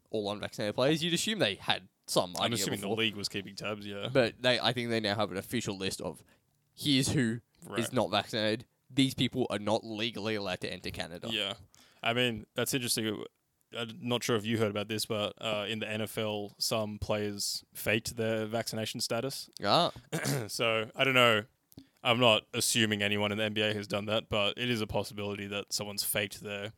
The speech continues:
Speaker 2: vaccination status. And then, you know, obviously this is a legal thing, entering another country's borders.
Speaker 1: Yeah.
Speaker 2: Um, I wonder if they'll try and, if anyone has doing this, and I'm not assuming anyone has, if they try and keep up that ruse or if they have to come clean to the league or something like that.
Speaker 1: Yeah.
Speaker 2: Yeah.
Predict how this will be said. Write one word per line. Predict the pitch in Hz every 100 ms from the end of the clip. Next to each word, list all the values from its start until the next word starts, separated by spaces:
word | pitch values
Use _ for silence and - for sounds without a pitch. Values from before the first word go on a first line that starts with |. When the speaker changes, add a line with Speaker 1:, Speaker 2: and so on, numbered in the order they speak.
| -
Speaker 2:
vaccination | 107 - 107 101 -
status. | - 104 113 117
And | 110
then, | 110 - - 127
you |
know, | 117 110
obviously | 127 107 98
this | 117 107
is | 107
a |
legal | 104 113 113 101
thing, | - 110
entering | 104 98 104
another | 104 98 104 - _ _
country's | - 104 110 98
borders. | 104 104 101 110
Speaker 1:
Yeah. | 127 - -
Speaker 2:
Um, | 120 104 104 101 104 -
I |
wonder | 110 113 107
if | -
they'll | 107 107
try | 104 107 104
and, | 101 104 _ _ _ _
if | 147 135
anyone | 120 113 107 104
has | 104
doing | 104 98
this, | 104
and | 110
I'm | 104
not | 104
assuming | 104 98 98
anyone | 101 98
has, | 101 101 98
if | - 107
they | 107
try | - 101
and | 101
keep | - 101 98
up | 101
that | 104 104
ruse | 113 110 123 113
or | 110
if | 107
they |
have | 104 -
to |
come | 107 113
clean | 107 113 107
to | 107
the | 101
league | 104 107
or | 107
something | 107 110
like | 107
that. | 110 -
Speaker 1:
Yeah. | - 123 104 -
Speaker 2:
Yeah. | -